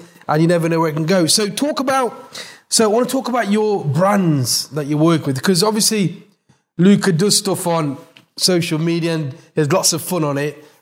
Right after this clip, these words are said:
But ultimately, you know, um, Luca's got a very business-minded, um, hairdresser. He's obviously worked with the best, so he's got that. <laughs> But, you know, we always focused around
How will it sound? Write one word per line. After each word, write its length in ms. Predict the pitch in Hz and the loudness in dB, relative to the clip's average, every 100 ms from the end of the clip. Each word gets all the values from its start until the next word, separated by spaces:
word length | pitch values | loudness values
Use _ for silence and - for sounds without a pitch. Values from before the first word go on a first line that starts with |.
| - | -4
But 260 | 170 - - | -4 -4 -2
ultimately, 580 | 233 196 170 143 135 151 | 2 4 2 -2 -2 -2
you 240 | 147 139 | -4 -4
know, 320 | 139 139 139 120 - | -2 -2 -4 -6 -2
um, 480 | 139 135 127 120 113 _ _ _ - | 0 2 0 -4 -10 _ _ _ 0
Luca's 340 | 143 143 143 | 2 2 0
got 160 | 131 135 | 0 -2
a 40 | |
very 400 | 135 143 135 127 - _ _ _ 139 | 0 -2 0 -2 -6 _ _ _ -6
business-minded, 1040 | 170 156 143 139 143 139 139 135 131 - - _ | 0 2 2 0 0 0 0 -2 -4 -8 -14 _
um, 680 | 127 131 123 120 117 110 101 _ - _ _ _ _ | 0 2 0 -2 -6 -10 -14 _ -20 _ _ _ _
hairdresser. 600 | 151 180 175 175 170 185 | 0 0 -2 -4 -4 -2
He's 220 | 196 185 | -2 0
obviously 560 | 156 151 - 143 135 120 - _ | -2 -4 -4 -2 -2 -4 -12 _
worked 340 | 131 156 151 147 | 0 2 0 -4
with 80 | |
the 80 | 127 | -4
best, 440 | 113 170 202 - - | 0 2 2 0 0
so 360 | 151 147 127 - - | 0 0 -2 -6 -8
he's 180 | - 147 | -2 -2
got 240 | 135 165 170 | 0 -2 -2
that. 840 | 190 170 - 170 170 - - 156 | -2 -2 -4 -6 -6 -8 -6 -6
<laughs> 40 | - | -2
But, 80 | |
you 100 | 160 | 0
know, 80 | 170 | 2
we 60 | 170 | 2
always 260 | 196 190 - | 2 2 0
focused 420 | 190 175 170 160 | 0 0 0 -2
around 520 | 165 165 156 131 120 | 0 2 2 0 -4